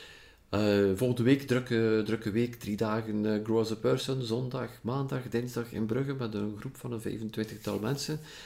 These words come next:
Dan, eh, de gekke dag van de arbeid waar er niemand werkt. En, eh, twee en drie mei, Act Like a Millionaire, eh,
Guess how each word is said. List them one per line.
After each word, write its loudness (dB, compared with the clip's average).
Dan, -2
eh, 0
de -2
gekke -4
dag -4
van -6
de -4
arbeid -4
waar -4
er -2
niemand 0
werkt. -4
En, -2
eh, -2
twee -2
en -4
drie -2
mei, -2
Act -12
Like -8
a -4
Millionaire, 0
eh, -8